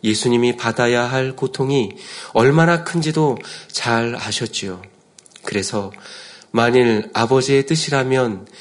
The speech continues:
이 잔을 옮겨주시라고 기도하셨던 것입니다. 하지만 이내 "그러나 내 원대로 마옵시고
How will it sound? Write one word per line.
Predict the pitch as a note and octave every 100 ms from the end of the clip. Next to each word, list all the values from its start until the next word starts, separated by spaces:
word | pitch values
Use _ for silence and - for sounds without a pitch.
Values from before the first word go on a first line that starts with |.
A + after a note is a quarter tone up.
| -
이 | D3+ D#3+
잔을 | E3+ D3+ D3 C#3+
옮겨주시라고 | C3 B2 B2+ C3+ C3 C3 - A2+ G#2 A#2+ B2+ B2+ - -
기도하셨던 | - A2 G#2+ G2+ A2 A2+ B2+
것입니다. | A#2+ - F2 E2+ E2+ G2 - _ _ _ - - -
하지만 | - C3 C3+ C3+ A2+ A#2+
이내 | B2 C#3 G#2+ E2+ - - - -
"그러나 | A#2+ A2 A2+ A2 G#2+ -
내 | - C3 C#3
원대로 | C#3 C#3 C#3 C#3 C#3 C#3
마옵시고 | C3+ B2+ C#3 - A2+ F#2+